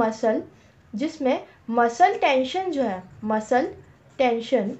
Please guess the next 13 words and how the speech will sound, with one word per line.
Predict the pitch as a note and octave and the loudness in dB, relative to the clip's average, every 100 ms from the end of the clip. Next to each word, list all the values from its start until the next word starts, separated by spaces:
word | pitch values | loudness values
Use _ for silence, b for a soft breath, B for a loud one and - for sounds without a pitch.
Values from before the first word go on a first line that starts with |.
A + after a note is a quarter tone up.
| b b _ - | b b _ -2
वो | G#4 A#4 - D4 | 0 0 -4 -2
इंक्रीज | D4 C4+ D#4+ E4+ D#4+ | -2 -2 -2 -2 0
मिलती | B3+ G3 G3+ | -2 -2 -4
है, | G#3 | -4
वो | |
परसिस्टेंट | B3+ C4 A3+ A3+ B3+ - D4 D#4+ D#4+ | 0 2 2 0 -12 -4 0 0 0
इंक्रीज | B3+ B3 C4+ C#4 C4+ B3+ | -2 -2 0 0 0 0
मिलती | A3+ G3 A3 | -2 -2 -4
है | C4+ A#4 b b b - | -4 -4 b b b -6
स्पास्टिसिटी | - A#3 A3+ - B3+ A#3+ F#3 | 2 2 2 -4 -6 -6 -8
में। | F3 F3 G3+ - | -10 -12 -4 -2
ओके, | D4+ G4+ C#5+ b b b b - | 0 -2 -4 b b b b -2
corticobulbar | C4 B3 B3 C#4+ F#4 F#4 A#3 A3 G#3 A#3+ D#4+ | 4 4 4 -2 -2 0 4 4 4 4 2